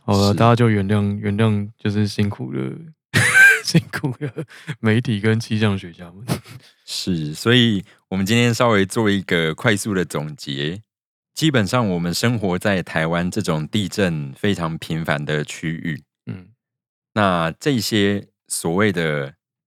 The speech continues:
Speaker 2: 地震序列，或者是前震、余震、主震的关系，我觉得一般民众其实知道的话，你知道的越多，你会不安惶恐的那个几率可能就会越低。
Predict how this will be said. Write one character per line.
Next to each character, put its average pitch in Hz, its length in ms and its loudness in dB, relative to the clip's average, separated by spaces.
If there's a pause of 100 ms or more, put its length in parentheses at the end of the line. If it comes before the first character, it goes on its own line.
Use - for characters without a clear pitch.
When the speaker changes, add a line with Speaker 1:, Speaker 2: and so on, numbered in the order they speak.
Speaker 2:
地 113 160 -2
震 101 200 2
序 101 280 -2
列， 85 260 -2
或 104 220 -2
者 73 120 -6
是 90 160 -6
前 78 300 -6
震、 80 400 -2 (280)
余 80 200 -10
震、 78 420 -4
主 80 240 -6
震 98 200 -4
的 78 100 -2
关 80 240 -2
系， 76 300 -6
我 76 120 -8
觉 80 140 -4
得 78 300 0
一 - 120 -6
般 104 160 -2
民 85 200 -4
众 87 180 -4
其 - 160 -6
实 76 400 -8 (640)
知 139 240 -2
道 135 200 4
的 87 160 -2
话， 80 300 -4
你 87 140 -6
知 131 160 -4
道 127 160 4
的 107 80 0
越 104 180 2
多， 78 380 -4 (300)
你 80 580 -4
会 101 400 0
不 107 280 -4
安 92 220 0
惶 87 320 -2
恐 82 300 -6
的 73 320 -4 (640)
那 98 120 -2
个 78 200 -2
几 101 240 -2
率 101 180 2
可 76 160 -8
能 69 100 -8
就 78 140 -6
会 82 120 0
越 80 180 -2
低。 65 260 -12